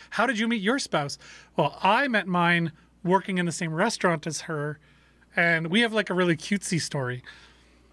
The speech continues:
Whereas my parents are like, "Well, my, my, you know, my, my best friend's sister wouldn't leave him alone." <laughs> And then <laughs> came out drinking with us, and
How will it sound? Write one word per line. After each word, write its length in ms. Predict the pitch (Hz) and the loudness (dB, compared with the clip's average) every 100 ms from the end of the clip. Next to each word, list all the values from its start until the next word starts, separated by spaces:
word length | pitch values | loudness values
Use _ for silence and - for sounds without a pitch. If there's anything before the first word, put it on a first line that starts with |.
| _ | _
Whereas 300 | 196 185 180 | 2 4 4
my 100 | 190 | 0
parents 320 | 170 185 214 | 2 2 4
are 40 | 190 | 4
like, 180 | 175 160 | 2 4
"Well, 400 | 190 202 196 170 170 175 170 180 185 170 151 _ _ | 4 4 2 0 -8 -8 -8 -10 -8 -8 -10 _ _
my, 220 | 170 170 160 - | 0 0 0 -4
my, 200 | 175 139 - - - | -4 -4 -8 -20 -8
you 60 | 160 | -6
know, 120 | 151 - 202 - - | -6 -8 -12 -12 -2
my, 140 | 190 | -2
my 180 | 175 185 | 0 0
best 240 | 180 233 - | 0 -2 -2
friend's 220 | 214 185 | -6 -2
sister 320 | 226 226 175 | -4 -4 -6
wouldn't 260 | 160 160 156 | -6 -6 0
leave 200 | 190 165 | 0 0
him 200 | 165 156 | -4 -4
alone." 500 | 156 190 160 147 156 | 2 4 4 2 0
<laughs> 60 | - - - _ - | -8 -20 -20 _ 0
And 100 | 180 | 0
then 1040 | - 220 - - - 330 - - - 202 185 | 4 4 4 0 -2 -4 -6 -6 0 2 2
<laughs> 20 | |
came 220 | 214 208 | 2 2
out 140 | 202 | 2
drinking 340 | 151 196 220 180 | 2 0 0 0
with 200 | 170 170 | 0 2
us, 200 | 202 - | 0 -2
and 180 | 156 | -12